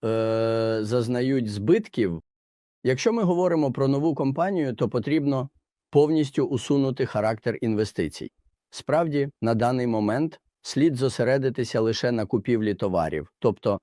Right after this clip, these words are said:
розглядати, чи буде взаємна вигода, коли гроші обмінюються на товари. Мова йде про те, щоб залишатися вірним найосновнішим принципам, наприклад, за якою ціною продається продукт в інших каналах.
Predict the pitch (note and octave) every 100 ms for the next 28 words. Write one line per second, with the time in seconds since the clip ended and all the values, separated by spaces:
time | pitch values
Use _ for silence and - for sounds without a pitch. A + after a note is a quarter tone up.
0 | - A2 A#2 B2 B2+ C#3+ D3+ C3 - A#2+
1 | C3+ D3 C3 B2 _ _ - G#2+ A#2 B2
2 | B2+ B2 A2 A2 E2+ E2 D2 E2+ - A#2
3 | A#2 A#2+ G#2 - G#2 C3+ C#3 C3+ - G#2+
4 | A#2 B2 A#2+ A2+ - G#2+ G#2 F#2 F2+ F2+
5 | F2+ D#3+ - _ B2 D#3+ C#3+ B2+ B2 A2+
6 | C#3+ C3+ A2+ A2 G#2+ A2+ C3 A#2+ G2+ F2+
7 | E2+ - _ _ _ _ F#2+ A#2+ C#3+ B2+
8 | A2+ A2+ A2+ G#2+ - G#2 G#2+ F2+ F2+ F2
9 | - _ - G#2 E2+ D2+ - F#2 _ -
10 | G#2 B2+ A2 F#2+ G#2 G2 B2 A2+ F#2+ G#2+
11 | A#2+ G#2+ G#2+ G#2 G#2+ F#2+ F2 F#2+ G#2 G#2
12 | G2+ G#2 F#2+ F#2 F#2 D#2+ A1+ -